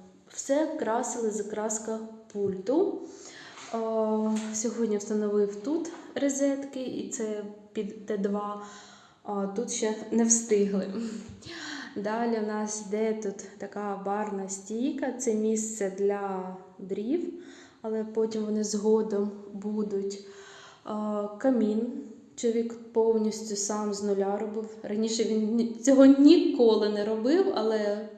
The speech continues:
пробував і вийшло. <laughs> А, кафель у нас і на, там, де камін, однаковий повністю. Потім чоловік придумав ще такий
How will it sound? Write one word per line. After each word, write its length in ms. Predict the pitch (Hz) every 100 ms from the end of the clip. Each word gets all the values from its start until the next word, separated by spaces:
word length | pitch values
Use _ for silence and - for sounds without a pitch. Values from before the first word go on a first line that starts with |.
| - -
пробував 720 | 233 330 330 311 294 277 285 - - -
і 400 | 247 302 381 392 - - - - - - _ _ - -
вийшло. 420 | 202 208 - 202 - 262 -
<laughs> 120 | 269 269 269 453 403 381 349 - 233
А, 460 | 226 226 220 220 214 -
кафель 600 | - 247 262 262 247 220
у 20 | 226
нас 560 | 220 220 220 - -
і 720 | 220 220 214 214 208 208 202 196 202 202 _ - -
на, 520 | 202 202 202 202 196
там, 180 | 196 202
де 160 | 196 196
камін, 480 | 220 220 220 196 196
однаковий 800 | 214 202 214 254 381 381 392 370
повністю. 760 | - 349 349 339 320 320 - 294 285 - - - - -
Потім 380 | 240 247 226 214
чоловік 440 | 220 220 226 214
придумав 520 | 214 208 226 226 208
ще 160 | - 214
такий 560 | 202 196 - 208 196